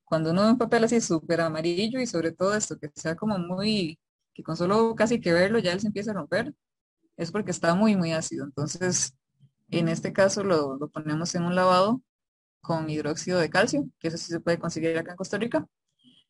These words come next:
y se deja, ¿verdad?, de cierto tiempo, eh,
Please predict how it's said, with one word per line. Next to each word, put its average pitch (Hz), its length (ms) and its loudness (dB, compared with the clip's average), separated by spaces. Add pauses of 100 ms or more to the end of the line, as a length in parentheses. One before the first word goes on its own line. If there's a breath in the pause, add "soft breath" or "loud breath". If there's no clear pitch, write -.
(560)
y 165 460 4
se 160 160 0
deja, 175 400 4
¿verdad?, 170 300 4
de 160 80 0
cierto 160 320 -6
tiempo, 190 1120 2 (180)
eh, 143 480 -6